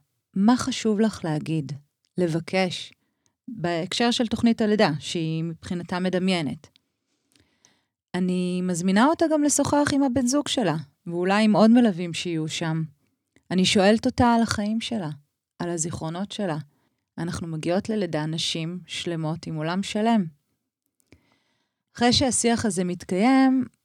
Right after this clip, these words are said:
ישנה מודעות אחרת. היא מבינה מה חשוב לה. הם מבינים מה חשוב להם כזוג, כהורים.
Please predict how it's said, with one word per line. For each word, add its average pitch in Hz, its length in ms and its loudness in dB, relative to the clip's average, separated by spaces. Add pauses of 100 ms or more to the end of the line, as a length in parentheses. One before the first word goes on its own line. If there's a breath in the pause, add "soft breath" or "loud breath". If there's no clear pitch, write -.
(480)
ישנה 226 320 -2
מודעות 175 440 -2
אחרת. 151 560 -4 (680)
היא 190 100 0
מבינה 196 420 0
מה 285 120 0
חשוב 240 480 0
לה. 147 120 0 (1040)
הם 202 100 4
מבינים 208 380 2
מה 254 80 4
חשוב 233 280 -2
להם 240 200 4 (120)
כזוג, 185 460 0 (520)
כהורים. 180 580 4